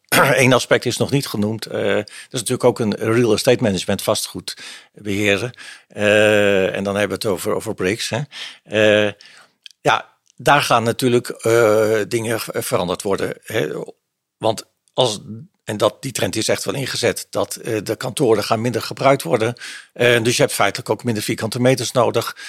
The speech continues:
Eh, dus die, de gebouwen die er zijn, ja, die, die, die zul je, eh, een andere functie, deels, eh, andere functie moeten gaan geven. Is dat ook dus, eh,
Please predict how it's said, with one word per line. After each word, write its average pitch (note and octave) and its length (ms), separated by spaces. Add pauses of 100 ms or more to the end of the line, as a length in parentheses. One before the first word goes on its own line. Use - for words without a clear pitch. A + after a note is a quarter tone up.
(240)
Eh, A2 340 (340)
dus A#2 160
die, - 160 (280)
de B2+ 160
gebouwen G#2 380
die A#2+ 120
er G2+ 120
zijn, F#2+ 380 (100)
ja, A#2 180
die, - 300
die, G#2 380
die A2+ 140
zul B2 180
je, G#2+ 240
eh, G#2+ 220
een A#2 200
andere B2+ 280
functie, - 320
deels, C#3 440
eh, C3+ 280
andere C3 280
functie B2+ 320
moeten A2+ 200
gaan A#2+ 160
geven. G#2 340 (280)
Is C3 120
dat A#2 140
ook G#2 160
dus, G2 260
eh, - 100